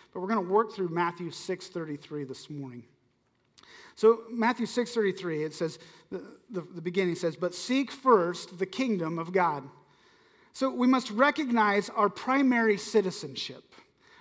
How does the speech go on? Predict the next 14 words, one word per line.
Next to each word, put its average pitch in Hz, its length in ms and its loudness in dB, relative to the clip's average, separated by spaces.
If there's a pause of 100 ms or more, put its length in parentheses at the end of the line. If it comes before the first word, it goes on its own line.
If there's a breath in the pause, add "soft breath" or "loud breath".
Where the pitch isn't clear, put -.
We 233 120 2
must 247 260 2
recognize 220 800 2
first 196 380 0
our 185 160 0
primary 220 640 2
citizenship. 160 840 -6 (800 soft breath)
"But 202 140 -2
seek 277 360 0
first 190 500 0
the 190 80 -4
kingdom 208 460 0
of 175 120 -8
God." 143 400 -4